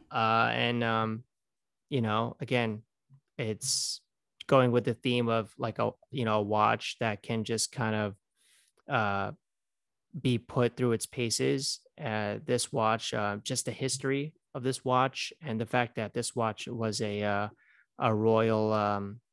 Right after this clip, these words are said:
it was a royal military issued watch. Um, and it was issued, this one,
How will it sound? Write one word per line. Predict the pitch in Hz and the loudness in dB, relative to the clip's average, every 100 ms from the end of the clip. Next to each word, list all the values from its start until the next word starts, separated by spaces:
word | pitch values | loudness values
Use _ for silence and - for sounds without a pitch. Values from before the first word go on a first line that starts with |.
| _ _ _ _ - - - - | _ _ _ _ -20 -20 -20 -8
it | - | 0
was | 127 131 127 | 2 4 4
a | 117 | 4
royal | 113 123 123 | 6 6 6
military | 117 123 123 120 110 110 110 - _ - | 4 0 -2 -2 -2 -2 -6 -10 _ -4
issued | 120 127 117 | -2 -2 0
watch. | 110 110 - - - _ _ _ _ _ _ _ _ _ _ _ | 0 0 -2 -10 -16 _ _ _ _ _ _ _ _ _ _ _
Um, | 123 110 107 110 110 127 _ _ _ _ _ _ | 2 4 4 0 -4 -10 _ _ _ _ _ _
and | 131 143 147 | 2 6 6
it | |
was | 147 143 | 6 4
issued, | 135 - 143 131 | 0 0 0 0
this | 147 - | 0 4
one, | 156 143 | 4 2